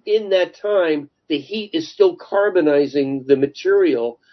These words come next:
So when you're done with this stove, the little pellets will break apart so gently in your fingers.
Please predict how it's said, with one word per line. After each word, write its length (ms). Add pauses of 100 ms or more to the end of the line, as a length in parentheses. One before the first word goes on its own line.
(140)
So 280
when 240
you're 200
done 560 (300)
with 280
this 220
stove, 420
the 100
little 300
pellets 420
will 120
break 360
apart 440
so 380
gently 520
in 80
your 160
fingers. 720